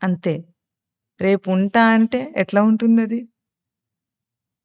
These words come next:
ఉంటానో ఉండనో అనాలి అప్పుడు. నిన్న కూడా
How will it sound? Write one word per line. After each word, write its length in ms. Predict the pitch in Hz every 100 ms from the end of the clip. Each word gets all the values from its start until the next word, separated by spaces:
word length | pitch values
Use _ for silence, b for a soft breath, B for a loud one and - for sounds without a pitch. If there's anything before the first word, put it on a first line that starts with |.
| _ _ _ _ _ _ _
ఉంటానో 400 | 214 208 220 214
ఉండనో 300 | 180 147 143
అనాలి 320 | 147 135 131 131
అప్పుడు. 280 | 120 - _ _ _ _ _ _ _ _ _ _ _ _ _ _ -
నిన్న 240 | 208 226 247
కూడా 420 | 247 269 359